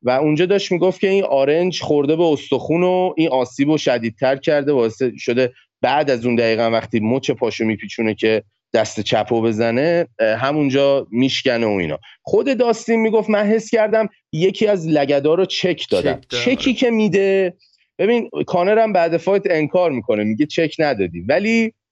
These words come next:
Speaker 1: یه نکته ای هست. داستین میگه که بعد اینکه چک دادم یه اشاره بهش کردم. یکی از لگدا هست می‌خوره تو زانوی داستین و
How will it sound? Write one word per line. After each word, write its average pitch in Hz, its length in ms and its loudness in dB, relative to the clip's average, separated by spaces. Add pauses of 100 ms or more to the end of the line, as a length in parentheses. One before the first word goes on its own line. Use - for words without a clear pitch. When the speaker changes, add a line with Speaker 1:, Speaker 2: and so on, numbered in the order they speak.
(200)
Speaker 1:
یه 175 160 0
نکته 208 300 0
ای 190 140 2
هست. 107 380 -2
داستین 143 380 0
میگه 190 200 0
که 226 120 0
بعد 185 300 2
اینکه 196 220 0
چک 151 340 -2
دادم 156 340 2
یه 185 120 0
اشاره 151 420 2
بهش 139 240 0
کردم. 104 440 0
یکی 233 300 0
از 233 200 0
لگدا 143 500 2
هست 165 360 0 (280)
می‌خوره 220 360 2
تو 214 160 -2
زانوی 151 540 0
داستین 113 800 0 (340)
و 147 100 2